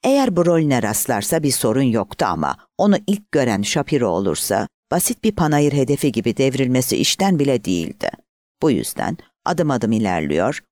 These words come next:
olası hareketleri kolluyordu. Ard arda patlayan silah sesleri çevredeki havayı titretti.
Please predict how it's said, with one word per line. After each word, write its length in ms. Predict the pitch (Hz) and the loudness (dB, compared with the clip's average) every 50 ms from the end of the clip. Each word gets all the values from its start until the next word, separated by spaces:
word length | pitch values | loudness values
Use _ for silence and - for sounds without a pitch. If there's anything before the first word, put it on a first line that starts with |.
| _ - | _ -6
olası 360 | - 151 151 156 156 - 170 | -2 0 0 0 0 0 0
hareketleri 600 | 147 135 139 131 - 135 123 - - 117 117 110 | 0 0 0 0 -2 -2 -4 -2 -2 -2 -2 -2
kolluyordu. 760 | - - 117 101 87 73 82 76 73 67 67 - - 73 - 50 _ _ _ _ _ _ _ _ _ _ _ _ - | -4 -4 -4 -4 -4 -2 -2 -2 -2 -2 -4 -4 -4 -4 -4 -6 _ _ _ _ _ _ _ _ _ _ _ _ -2
Ard 180 | 262 302 269 | -2 -2 0
arda 260 | 285 277 247 196 196 | 0 0 0 0 0
patlayan 520 | 175 - 160 147 - - 143 147 139 127 123 | 0 0 -2 -2 -2 0 0 2 2 2 0
silah 300 | - - 120 123 117 113 | 0 -2 -2 -2 -2 -4
sesleri 520 | - - - 67 - - - 117 139 180 | -2 -2 -2 -2 -2 -2 -2 0 0 0
çevredeki 580 | - - 180 156 147 156 151 - 165 - - 160 | 0 0 0 2 2 2 2 0 0 0 0 0
havayı 340 | 147 131 123 120 113 95 - | 0 0 0 0 0 0 -2
titretti. 600 | - 95 - - - - 62 - _ - - | -4 -6 -6 -4 -6 -6 -6 -8 _ -8 -6